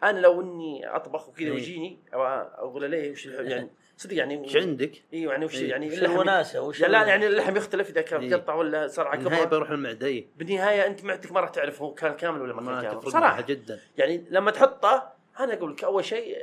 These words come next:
Speaker 1: عشان طاولة التصوير. الحين لو تلاحظ الزواجات، الزواجات.
Speaker 2: مم.
Speaker 1: لو شافوا الناس اختضت،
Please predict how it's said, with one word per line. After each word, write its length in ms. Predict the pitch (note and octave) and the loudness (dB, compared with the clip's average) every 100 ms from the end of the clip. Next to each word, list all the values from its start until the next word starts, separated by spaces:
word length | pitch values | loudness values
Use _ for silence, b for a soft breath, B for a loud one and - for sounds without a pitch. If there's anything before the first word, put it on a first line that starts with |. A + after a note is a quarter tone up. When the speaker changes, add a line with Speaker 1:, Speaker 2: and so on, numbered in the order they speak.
| - | -12
Speaker 1:
عشان 320 | - D3+ F#3 D#3+ | -14 -10 -8 -4
طاولة 200 | D#3 C#3 | -4 -4
التصوير. 400 | C#3 - A2 C#3+ | -10 -12 -6 -4
الحين 160 | A3 | 0
لو 120 | G3 | -2
تلاحظ 360 | F3+ A3+ - D3 | 0 -2 0 -2
الزواجات، 680 | A#2+ B2 A#2+ C3 B2 C3+ - G#2+ | -6 -8 -6 -4 -4 -6 -8 -14
الزواجات. 320 | A2 G#2+ A#2+ | -14 -10 -10
Speaker 2:
مم. 100 | G#2 _ _ _ _ _ _ _ _ - | -14 _ _ _ _ _ _ _ _ 2
Speaker 1:
لو 240 | G3+ F#3+ | 6 6
شافوا 300 | F#3 G#3+ F#3 | 6 4 4
الناس 400 | G3+ G#3+ G3 G3 | 2 4 4 4
اختضت، 720 | G3 - A3 G#3+ G3+ B3+ - | -2 2 2 2 0 -2 -4